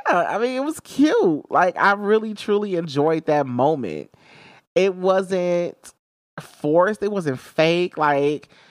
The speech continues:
when he put it in his mouth, like, he just looked at me, and I just, like, it was like we made eye contact, like, "Kiss me."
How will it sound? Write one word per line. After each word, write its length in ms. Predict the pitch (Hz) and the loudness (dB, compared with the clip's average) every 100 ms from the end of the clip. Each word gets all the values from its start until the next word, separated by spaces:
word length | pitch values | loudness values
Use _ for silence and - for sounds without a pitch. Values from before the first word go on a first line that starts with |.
| _ - | _ -4
when 160 | 156 | -2
he 120 | 175 226 | 0 0
put 180 | 262 | 0
it 60 | 214 | 0
in 60 | 202 | 0
his 200 | 190 165 | -2 -2
mouth, 460 | 175 190 202 180 | 2 2 2 0
like, 240 | 190 143 156 | -2 -2 -2
he 140 | 196 | -4
just 160 | 180 160 | -6 -4
looked 320 | 160 202 - | -2 -2 -2
at 120 | 160 | -4
me, 240 | 160 151 - | -2 -4 -4
and 180 | 147 147 | -2 -2
I 80 | |
just, 260 | 160 147 - | -2 -6 -2
like, 160 | 143 - | -2 -2
it 100 | 170 | -6
was 140 | 180 | -2
like 200 | 156 147 | -2 -2
we 100 | 170 | -4
made 240 | 175 165 - | -4 -4 -4
eye 200 | 139 156 | -2 -2
contact, 400 | 165 156 156 143 | -2 -6 -6 -4
like, 160 | 127 | -6
"Kiss 320 | - 170 - - | -6 -12 -12 -14
me." 240 | 73 | -16